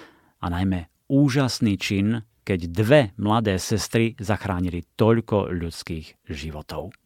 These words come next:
Vypočujme si spolu úryvok, ktorý číta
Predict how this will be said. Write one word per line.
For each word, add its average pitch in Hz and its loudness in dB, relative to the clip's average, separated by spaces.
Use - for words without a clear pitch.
Vypočujme 113 4
si 87 -6
spolu 95 -2
úryvok, 104 2
ktorý 92 -2
číta 123 2